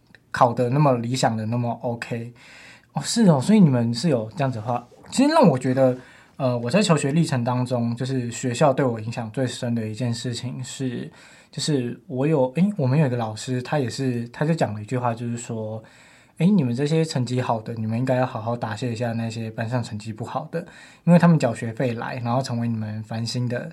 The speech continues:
垫背，就是帮助你们可以繁星进到好学校。呃，呃，虽然我不是繁星入学的，我是个人申请的，然后其实我在，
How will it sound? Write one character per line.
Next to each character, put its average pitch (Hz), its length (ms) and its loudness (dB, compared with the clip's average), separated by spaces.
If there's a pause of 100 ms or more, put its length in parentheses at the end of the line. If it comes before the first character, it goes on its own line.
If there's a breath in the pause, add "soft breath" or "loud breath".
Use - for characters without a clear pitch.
垫 117 200 -2
背， - 280 -8 (460 soft breath)
就 - 80 -6
是 127 260 -4
帮 143 220 0
助 147 160 0
你 123 80 0
们 110 120 -6
可 131 120 -4
以 123 80 0
繁 113 200 -6
星 120 200 -2
进 123 160 -2
到 117 80 -4
好 135 160 -10
学 170 200 -14
校。 - 280 -4 (920 loud breath)
呃， 160 480 8 (680)
呃， 151 280 8
虽 269 160 6
然 220 100 10
我 127 120 6
不 120 100 -6
是 135 400 4
繁 120 180 0
星 127 160 2
入 139 140 2
学 - 220 -6
的， 143 280 -8
我 127 160 -4
是 143 260 2
个 139 120 2
人 120 100 0
申 117 200 -2
请 151 200 -6
的， 151 240 -10
然 131 80 0
后 135 240 4
其 127 120 -6
实 139 100 -2
我 127 120 0
在， 131 380 6